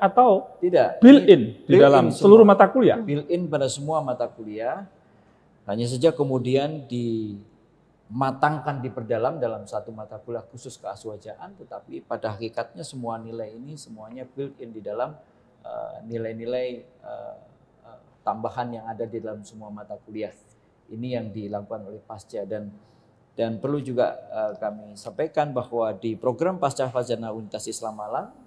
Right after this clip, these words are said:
Speaker 2: ini sedang pula dikembangkan pusat kajian multikultur. Saya kira ini adalah gagasan yang indah dari, eh, Pak Rektor dan Pak Direktur yang kemudian di, kita implementasikan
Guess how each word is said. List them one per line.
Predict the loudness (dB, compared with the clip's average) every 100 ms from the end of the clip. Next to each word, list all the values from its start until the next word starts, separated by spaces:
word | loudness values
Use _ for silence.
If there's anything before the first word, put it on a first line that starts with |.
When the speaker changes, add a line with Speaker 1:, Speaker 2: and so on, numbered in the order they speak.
| -20
Speaker 2:
ini | -20
sedang | -20 -16 -16 -12
pula | -8
dikembangkan | -8 -10 -12 -12 -12 -4 -2 -2 -6 -20 _ _ _
pusat | -6 -4 -4 -6 -6
kajian | -8 -6 -4 -6 -6 -12 -18 -20 _ _ -16
multikultur. | -14 -14 -10 -8 -8 -10 -16 -20 _ -4 -4 -2 -6 -8
Saya | -12
kira | -6 -6
ini | -6
adalah | -14 -14 -16
gagasan | -14 -12 -12 -16 -20
yang | -20
indah | -18 -8 -8
dari, | -6 -10 -12 -14 -20 -20 _ _ _ -16
eh, | -14 -8
Pak | -8
Rektor | -6 -6 -4
dan | -4 -8 -12 -12
Pak | -10 -10 -8
Direktur | -8 -8 -6 -8 -6 -8
yang | -10 -12 -16
kemudian | -20 -20 -18 -14 -14 -14
di, | -20 -20
kita | -16 -8 -8 -8
implementasikan | -16 -12 -12 -12 -14 -16